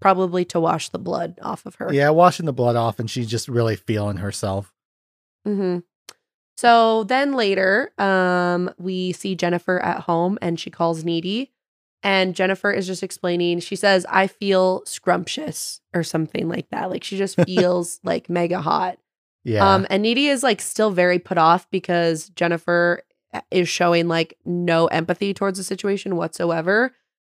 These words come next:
Speaker 1: And Needy's like, "What the fuck?" And so Needy, when she's on the phone with Jennifer, and this was very reminiscent of Mean Girls when they swap back and forth on the phone a lot.
Speaker 2: Yeah.
Speaker 1: And maybe it's just because Amanda Seyfried is in both. But Needy gets a call from Chip,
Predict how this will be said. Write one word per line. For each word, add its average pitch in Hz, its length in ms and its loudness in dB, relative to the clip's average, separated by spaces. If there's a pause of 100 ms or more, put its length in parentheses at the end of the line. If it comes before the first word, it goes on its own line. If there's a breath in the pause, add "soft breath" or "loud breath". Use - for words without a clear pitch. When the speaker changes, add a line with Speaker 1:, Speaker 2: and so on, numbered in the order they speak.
(140)
Speaker 1:
And 190 120 -2
Needy's 185 320 -2
like, 165 260 -2
"What 165 200 -2
the 170 80 -8
fuck?" 170 440 -2
And 196 200 -2
so 196 320 2
Needy, 262 400 0 (220)
when 208 200 0
she's 226 180 -4
on 214 120 2
the 208 60 0
phone 196 200 0
with 185 120 0
Jennifer, 165 520 0 (300 loud breath)
and 226 160 2
this 277 140 2
was 339 140 0
very 208 260 6
reminiscent 185 500 2
of 170 140 -2
Mean 170 180 0
Girls 190 400 2
when 170 120 -4
they 165 120 -2
swap 165 380 0
back 170 200 0
and 170 100 -6
forth 170 260 -4
on 170 100 -2
the 165 80 -4
phone 170 260 -2
a 190 80 0
lot. 226 440 2
Speaker 2:
Yeah. 117 440 0
Speaker 1:
And 185 220 2
maybe 226 260 2
it's 262 120 0
just 220 140 -2
because 202 260 0
Amanda 175 320 0
Seyfried 170 400 0
is 170 140 -2
in 170 120 -2
both. 165 340 0 (520)
But 185 240 6
Needy 247 220 -2
gets 269 200 -4
a 247 40 -6
call 196 220 2
from 180 220 -6
Chip, - 440 -2